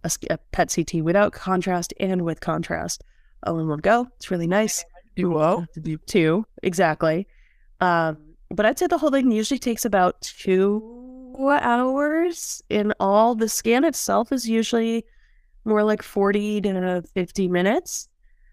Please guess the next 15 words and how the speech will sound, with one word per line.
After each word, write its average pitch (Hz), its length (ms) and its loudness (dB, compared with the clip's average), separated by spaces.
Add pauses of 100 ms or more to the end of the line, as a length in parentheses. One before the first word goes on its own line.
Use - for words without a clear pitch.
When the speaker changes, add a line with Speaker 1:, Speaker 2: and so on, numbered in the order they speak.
(280)
Speaker 1:
Um, 190 500 2 (140)
but 185 240 -2
pet 226 160 -2
C 370 140 2
Ts 294 260 -2
can 262 160 -2
be 247 100 -2
very 214 280 2
scary 277 640 -2
because, 185 800 0 (600)
um, 160 540 2 (1120)
they 196 160 4
really 190 300 2
are 175 200 4
what 156 300 -2